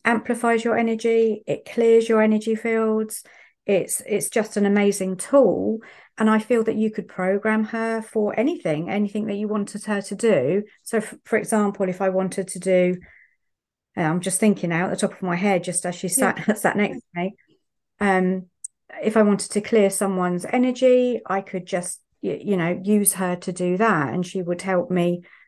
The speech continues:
Speaker 1: align with that frequency to do, to do that work. Um, y-, you know, you get so many different ideas when you're working with,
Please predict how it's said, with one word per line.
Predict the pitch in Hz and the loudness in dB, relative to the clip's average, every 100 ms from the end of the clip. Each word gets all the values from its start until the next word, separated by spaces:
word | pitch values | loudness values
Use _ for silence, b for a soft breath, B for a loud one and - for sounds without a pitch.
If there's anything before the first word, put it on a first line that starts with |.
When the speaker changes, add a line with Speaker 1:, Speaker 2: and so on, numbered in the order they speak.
| - | -2
Speaker 1:
align | 196 202 196 | 2 4 2
with | 185 | 0
that | 175 - | -4 0
frequency | 285 269 269 262 262 | 0 0 -4 0 -2
to | 247 | -2
do, | 196 208 - | -6 -6 -6
to | - | -12
do | 180 190 | -4 -2
that | 190 - | 0 -2
work. | 202 220 156 - _ b b b b - | 0 0 0 -4 _ b b b b -6
Um, | 190 185 180 180 185 196 _ _ _ _ _ _ _ | -4 -2 0 0 -2 -6 _ _ _ _ _ _ _
y-, | - - - 190 147 214 - | -12 -10 -12 -14 -10 -10 0
you | 220 | 4
know, | 208 | 4
you | 190 208 | 4 4
get | 214 208 | 2 0
so | - 220 | 2 4
many | 202 196 | 4 2
different | 196 - 185 | -2 -4 -6
ideas | 180 180 185 185 208 262 269 - | -2 -4 0 0 2 -2 -4 -8
when | - 190 | -4 -2
you're | 185 | -2
working | 190 190 185 175 175 | 0 -2 -2 -4 -4
with, | 165 165 | -4 -6